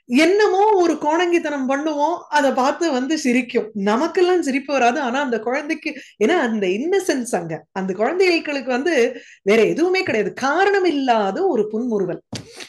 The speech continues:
அதனால பாக்குறதுக்கு அந்த முகம் அழகா இருக்கு. கண்ணனுடைய முகம் நிர்வியாஜ மந்தஸ்மித தர்ஷனீயம், நிர்வியாஜ, வியாஜமே இல்லாத, காரணமே இல்லாத,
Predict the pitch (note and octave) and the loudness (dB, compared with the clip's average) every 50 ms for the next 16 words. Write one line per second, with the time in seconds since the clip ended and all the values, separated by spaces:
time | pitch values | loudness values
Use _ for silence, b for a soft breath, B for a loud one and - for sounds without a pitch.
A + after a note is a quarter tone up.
0 | B B B B B - F3 F3 G3+ G#3+ B3 B3+ C#4 E4 F#4 G#4 G4+ - A3+ C4 | B B B B B -6 -2 0 2 2 2 2 2 2 2 2 2 2 0 0
1 | C4 - E4 E4 E4 C#4 - F4 E4+ B3+ G#3+ F#3 F3 E3 F#3+ C4 D#4 D4+ G#3 E3 | 0 -2 -4 -4 -4 -4 -4 -4 -4 -4 -4 -6 -4 -4 -2 -4 -4 -4 -4 -4
2 | E3 F#3 G3 A3+ A#3+ B3 A#3+ A3+ - - F#3+ - - _ b b b b b b | -4 -2 0 2 2 2 2 0 -2 -6 -12 -14 -16 _ b b b b b b
3 | _ - A#3+ B3+ D4 E4+ E4 D4 A#3+ A#3 A#3 D4 D4 G#3+ E3+ D#3+ F#3 E3+ F3+ b | _ -4 -4 -2 0 0 -2 0 0 0 0 -2 -4 -6 -6 -6 -6 -8 -8 b
4 | b b b b - G3 A3 A#3 C4+ E4 D#4 D4 C#4 A#3+ A3 G#3+ G#3+ A3 F4 G#4 | b b b b -2 2 2 4 4 4 2 2 2 2 2 2 2 2 0 0
5 | G4 C4+ A3 B3 C#4+ - D#4+ D#4 - - - A3 G#3+ - F4+ D4+ A#3 G#3 G#3+ A3 | 0 0 0 0 0 0 -2 -2 -2 -6 -4 -4 -2 -2 -2 -2 -2 -4 -4 -4
6 | - D4+ C#4+ B3+ A3+ G#3 F3+ F#3+ G#3 G#3+ F#3+ G3 B3 D4 D#4+ B3+ C4 B3 A3+ G#3 | -6 -6 -6 -4 -4 -4 -4 -4 -4 -4 -2 -2 0 0 0 0 0 0 0 0
7 | G3 G3 C#4 F4 F#4+ D#4 A#3+ F#3+ F3+ G#3+ A3 C#4+ C#4 D4 E4 E4+ D#4 A3 F#3+ G#3 | 0 -2 -2 -2 -2 0 -2 0 0 0 -2 -2 -4 -4 -4 -2 -4 -4 -4 -2
8 | A3 A3+ G3+ F3+ E3+ G#3 - - B B B B B B - - A#3+ A#3+ C4+ D4 | 0 0 0 0 0 -2 -4 -4 B B B B B B -8 -4 -2 0 0 0
9 | D4+ D4+ D#4 E4+ F#4+ F#4 D#4+ B3+ G#3+ G3 F#3 E3+ D#3 D3 C#3+ B2+ A3 E4 - - | 0 0 0 0 0 0 0 0 0 -2 -2 -4 -6 -6 -4 -2 -2 -2 -2 -6